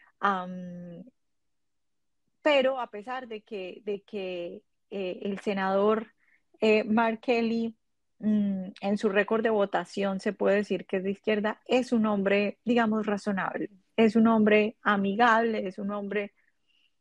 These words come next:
pues, que se la lleva bien con gente incluso del otro lado. Es decir, es, es un hombre que aunque no es moderado, repito, como Shapiro, es un hombre que tiene posturas razonables.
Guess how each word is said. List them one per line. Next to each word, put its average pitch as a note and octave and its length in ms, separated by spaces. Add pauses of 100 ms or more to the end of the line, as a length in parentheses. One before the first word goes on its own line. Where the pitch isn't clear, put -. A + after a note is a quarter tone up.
(220)
pues, A3+ 180
que G#3 120
se G3+ 120
la F3+ 140
lleva G3+ 300
bien A#3 360
con A3 200
gente A3 260
incluso G#3+ 420
del F#3+ 160
otro F#3+ 260
lado. A#3 520
Es A3 120
decir, C4+ 300
es, A3+ 360
es B3+ 160
un C#4 120
hombre C4+ 320
que B3+ 120
aunque A3 280
no A#3 180
es C4 200
moderado, A3+ 640
repito, G3 400
como F#3+ 240
Shapiro, A3+ 580 (1120)
es A#3 160
un A#3+ 120
hombre A#3 220
que A#3 100
tiene F#3 200
posturas F#3+ 480
razonables. E3+ 580